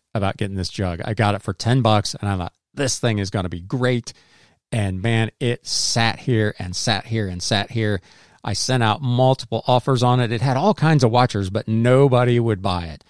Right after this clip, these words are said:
Finally, last week, somebody bought it for sixty-nine ninety-nine plus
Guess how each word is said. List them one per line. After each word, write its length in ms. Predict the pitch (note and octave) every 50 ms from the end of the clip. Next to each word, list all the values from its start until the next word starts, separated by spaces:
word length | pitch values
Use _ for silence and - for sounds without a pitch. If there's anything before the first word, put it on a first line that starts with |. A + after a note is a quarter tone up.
| _ _ _ _ _
Finally, 560 | - C3 C#3+ E3+ D3+ C#3 B2 A2+ A2+ A#2 A#2+ -
last 400 | - G#2+ G#2 A#2 C#3 - - B2
week, 320 | B2 C#3+ E3 F3 - - _ _ _ _ _ _ _ _ _ _ _ _ _ _ _ _ _ _
somebody 300 | - - B2+ C3 C#3 C3+
bought 240 | A2 A2+ A2 A#2+ A#2+
it 160 | A#2+ - _ _ _
for 320 | - A2 G2+ G2 F#2+ F2+
sixty-nine 760 | F2 - - - - - - - F3+ D3+ C3 B2 B2 B2 B2 A#2+
ninety-nine 640 | A2+ A2+ A2+ A#2 A2+ G#2 G#2 G#2+ A2 A2+ A#2 - -
plus 400 | - - G#2 G#2+ C3+ - -